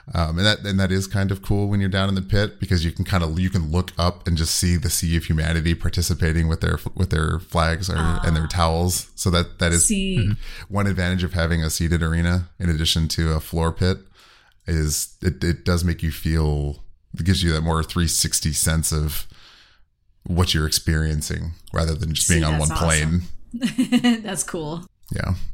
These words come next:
Speaker 1: And then, uh, Road to Resistance, another challenger. Um, those three songs back to back. They did this in January, I think, in a different order, but back to back, and that's exhausting.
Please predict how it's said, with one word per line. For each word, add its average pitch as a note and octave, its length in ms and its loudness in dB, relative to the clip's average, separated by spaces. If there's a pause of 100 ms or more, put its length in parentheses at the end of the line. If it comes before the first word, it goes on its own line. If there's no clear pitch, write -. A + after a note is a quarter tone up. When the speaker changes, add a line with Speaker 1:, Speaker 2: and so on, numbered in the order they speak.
(1120)
Speaker 1:
And F#2+ 140 2
then, F2+ 140 2
uh, E2+ 120 2
Road F2+ 120 0
to F2 80 0
Resistance, F2 400 -2
another E2+ 180 2
challenger. F2 600 0 (1200)
Um, E2+ 360 0
those A2 160 2
three A#2+ 100 0
songs G#2+ 260 0
back G2 200 2
to F#2 60 -2
back. G2+ 320 0
They G#2+ 100 0
did F2+ 180 2
this F#2+ 200 0
in F#2 60 0
January, F#2 560 2
I F#2+ 40 4
think, G2+ 300 -2 (680)
in F#2+ 80 2
a F2+ 40 2
different F#2 260 0
order, F#2+ 240 2
but F2 160 -6
back F2 200 0
to - 60 -2
back, F2 280 0 (140)
and F#2 160 0
that's F2 160 0
exhausting. F2 600 0